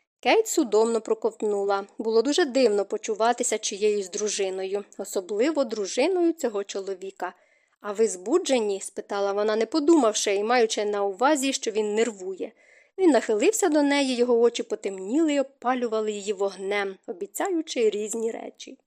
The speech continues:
«Ох, просто відчайдушно», промимрив він. Він скоротив відстань між ними, його губи знайшли чутливе місце на її вушці. «Моє серце шалено стукає в грудях», прошепотів він.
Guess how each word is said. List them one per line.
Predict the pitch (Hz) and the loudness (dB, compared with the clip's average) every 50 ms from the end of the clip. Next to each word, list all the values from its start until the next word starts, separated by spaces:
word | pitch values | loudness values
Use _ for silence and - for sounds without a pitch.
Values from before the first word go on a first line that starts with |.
| _ _ _ _ _ _ _ | _ _ _ _ _ _ _
«Ох, | - 233 233 226 220 - | 0 2 2 2 2 -2
просто | - _ - 247 220 226 269 302 - - 277 | -8 _ -2 2 4 4 4 4 2 -2 -4
відчайдушно», | 247 254 254 - - 285 269 240 208 196 196 175 - - 220 202 196 - _ | -4 -4 -4 -2 -2 -2 -2 -2 -4 -6 -6 -6 -6 -6 -6 -8 -8 -10 _
промимрив | - 208 196 190 190 196 196 196 196 196 196 196 190 180 180 | -8 -6 -6 -4 -4 -4 -4 -4 -4 -4 -4 -4 -6 -8 -6
він. | 202 202 196 196 202 _ _ _ _ | -4 -4 -4 -4 -8 _ _ _ _
Він | 226 220 214 | -2 -2 -2
скоротив | 208 - - 208 196 196 - - 214 208 | -2 -4 -2 -2 -2 -2 0 -2 -2 -2
відстань | 175 - 269 339 - - 359 330 311 302 | 0 0 -2 -2 0 0 2 4 4 4
між | 302 294 269 | 4 2 2
ними, | 285 277 277 277 269 262 262 | 2 2 2 2 2 2 0
його | 262 247 226 220 220 208 196 | 0 0 0 0 0 0 -2
губи | - 233 220 196 208 196 | -2 -4 0 2 2 2
знайшли | - 220 202 196 202 - - 208 208 | 2 2 0 0 -2 -2 -2 -4 -2
чутливе | - 226 - - 226 247 330 370 381 359 | -2 -6 -6 -4 -2 -2 0 0 2 2
місце | 330 277 254 269 - - 262 233 | 2 2 2 0 -2 -2 -2 -2
на | 226 214 | -2 -4
її | 208 208 196 214 214 | -6 -6 -8 -8 -10
вушці. | 190 180 202 202 202 - - - - 240 220 - - - _ _ _ _ _ _ _ _ _ | -8 -8 -8 -6 -6 -6 -6 -4 -4 -4 -4 -6 -8 -16 _ _ _ _ _ _ _ _ _
«Моє | - 190 196 196 196 196 | -12 -10 -6 -2 -2 -2
серце | 202 - - 220 220 220 - - 208 | -2 -2 -4 -4 -4 -4 -6 -8 -8
шалено | - - - 196 196 208 220 214 208 | -6 -6 -6 -4 -4 -2 -2 -2 -4
стукає | 202 - - 226 214 - 208 208 208 202 | -4 -6 -10 -8 -6 -4 -2 -2 0 -2
в | 196 | -2
грудях», | 185 208 240 247 214 175 165 - - - _ | -4 -4 -6 -4 -4 -6 -8 -8 -10 -16 _
прошепотів | - - 196 - - 202 - 202 190 - 208 202 196 190 | -14 -12 -10 -10 -12 -12 -14 -16 -10 -8 -8 -8 -8 -8
він. | 180 202 208 202 196 | -4 -4 -4 -4 -4